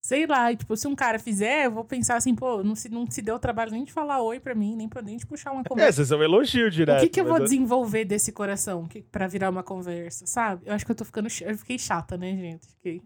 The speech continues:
Speaker 2: Não, eu
Speaker 1: eu,
Speaker 2: acho
Speaker 1: eu
Speaker 2: que, assim, o que você pode ter é, é que você pode usar de termômetro isso. Se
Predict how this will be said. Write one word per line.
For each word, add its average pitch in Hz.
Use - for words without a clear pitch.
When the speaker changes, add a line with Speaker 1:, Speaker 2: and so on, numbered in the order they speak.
Speaker 2:
Não, 247
eu 139
Speaker 1:
eu, 147
Speaker 2:
acho 180
Speaker 1:
eu 214
Speaker 2:
que, 220
assim, 156
o 127
que -
você 143
pode 147
ter 160
é, 123
é 127
que -
você 143
pode 139
usar 151
de -
termômetro 151
isso. 101
Se 117